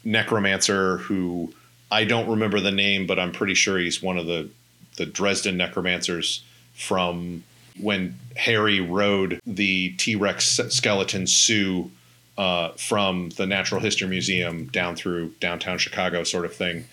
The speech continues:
Uh, that necromancer, I believe that was him. Um, and so it was, like, his group of disciples, one of the disciples was doing this.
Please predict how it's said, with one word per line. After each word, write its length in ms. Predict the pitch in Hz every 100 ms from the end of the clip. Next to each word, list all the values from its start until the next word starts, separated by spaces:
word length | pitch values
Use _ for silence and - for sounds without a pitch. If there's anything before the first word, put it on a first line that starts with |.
| - - -
Uh, 220 | 98 87 85
that 320 | 87 110 -
necromancer, 880 | 101 90 95 87 87 85 85 80 78 - -
I 60 |
believe 240 | 92 95 92
that 160 | 92
was 160 | 87 -
him. 360 | 98 85 80 - - - - -
Um, 360 | 90 80 78 - -
and 180 | 110 95
so 200 | 101 95
it 60 |
was, 120 | 92
like, 160 | 87 87
his 460 | - 120 110 98 87
group 480 | 98 87 95 - - - -
of 460 | 95 90 87 82 - - - _ - - -
disciples, 840 | 123 110 - 98 - 92 80 80 -
one 200 | 107 110
of 120 | 101
the 100 | 98
disciples 720 | 92 - 90 82 87 80 -
was 460 | 90 85 78 - - -
doing 320 | 101 80 73 -
this. 400 | - - -